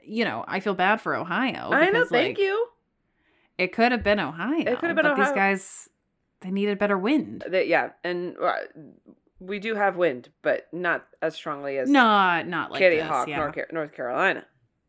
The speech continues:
Speaker 1: So their first glider didn't produce nearly as much lift as they had expected. They built a larger model to test the following year in nineteen oh one, but that glider was even worse.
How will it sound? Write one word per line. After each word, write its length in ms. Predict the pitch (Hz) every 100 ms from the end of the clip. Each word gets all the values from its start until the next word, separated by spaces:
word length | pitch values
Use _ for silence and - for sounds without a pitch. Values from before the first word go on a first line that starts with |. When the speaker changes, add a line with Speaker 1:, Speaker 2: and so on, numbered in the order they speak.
| _ _ _
Speaker 1:
So 200 | - 233
their 160 | 214 214
first 500 | - - 320 523 -
glider 380 | 226 196 196 190
didn't 400 | 175 208 302 320
produce 420 | 302 233 208 -
nearly 560 | 185 196 214 233 269 262
as 240 | 202 196
much 320 | 170 165 -
lift 340 | 156 156 151 -
as 200 | 165 165
they 140 | 151 139
had 180 | 156 139
expected. 800 | - - 151 151 - 240 302 - _ _ _ _ _ _ -
They 100 | 208
built 320 | 208 220 214 -
a 140 | 185
larger 560 | 175 165 208 359 - 220
model 340 | 175 160 165
to 140 | 165 175
test 340 | - 151 -
the 80 | 160
following 560 | - 143 139 131 127
year 380 | 143 233 143 147 180
in 200 | - 147
nineteen 500 | 143 127 - - 147
oh 80 | 131
one, 560 | 127 285 320 139 202 254 _ _ -
but 200 | 170 -
that 280 | 190 262 262
glider 400 | 175 151 151 147
was 200 | 151 -
even 400 | 151 147 143 135
worse. 520 | 240 120 - -